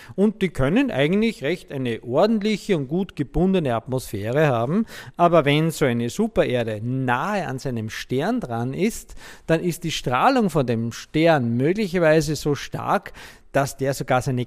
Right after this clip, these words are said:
ganze Atmosphäre verlieren kann. Also dann haben wir zwar zuerst eine Atmosphäre gehabt, aber durch die Nähe vom Stern, durch die Strahlung vom Stern, verliert der Planet dann seine ganze Atmosphäre. Und ja, das ist so wie beim Merkur.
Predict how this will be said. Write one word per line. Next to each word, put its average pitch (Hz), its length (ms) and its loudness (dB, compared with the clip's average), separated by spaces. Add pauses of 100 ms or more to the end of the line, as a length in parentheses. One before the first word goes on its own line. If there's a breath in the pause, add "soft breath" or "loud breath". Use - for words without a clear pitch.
(120)
ganze 139 480 2
Atmosphäre 143 600 2
verlieren 104 520 -6
kann. 95 360 -14 (500 loud breath)
Also 147 260 0
dann 143 260 0
haben 156 320 4
wir 151 120 2
zwar 143 680 2 (400 soft breath)
zuerst 180 520 2
eine 165 200 4
Atmosphäre 127 720 0
gehabt, 123 680 0
aber 156 280 4
durch 143 240 -4
die 139 100 -4
Nähe 147 400 4
vom 113 200 -4
Stern, 123 460 -2
durch 175 140 0
die 156 100 -4
Strahlung 135 520 0
vom 131 180 -2
Stern, 123 540 0 (560 loud breath)
verliert 143 720 2 (260)
der 127 140 4
Planet 123 500 0
dann 147 140 2
seine 151 220 -2
ganze 135 440 0
Atmosphäre. 135 840 0
Und 214 200 2
ja, 311 100 6
das 240 140 0
ist 277 120 6
so 254 120 2
wie 262 80 6
beim 175 260 4
Merkur. 139 600 2